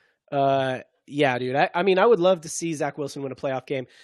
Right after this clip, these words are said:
That, like, honestly, that could wrap his career to me. You know, like, if he never, if Aaron Rodgers came back and Zach Wilson never really got a starting job again after that, that, like, it'd be like, yeah, but he had that one year where he was supposed to back up Rodgers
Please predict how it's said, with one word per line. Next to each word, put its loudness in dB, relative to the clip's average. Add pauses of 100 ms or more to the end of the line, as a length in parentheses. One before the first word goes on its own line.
(120)
That, 0
like, 0
honestly, -4 (380)
that 0
could -2
wrap 2
his -10
career -12
to -20
me. -20 (340)
You -4
know, -2
like, -6
if -8
he -2
never, 2
if -8 (100)
Aaron 2
Rodgers 0
came -4
back -2 (300)
and -10
Zach 0
Wilson -2
never -2
really -2
got -6
a -10
starting -4
job -2
again -2 (100)
after -2
that, 2 (480)
that, 2
like, 0
it'd -4
be 0
like, -2
yeah, -2 (260)
but -2
he 2
had 4
that 4
one 4
year 0 (200)
where -8
he -6
was -8
supposed -4
to -18
back -2
up -2
Rodgers -2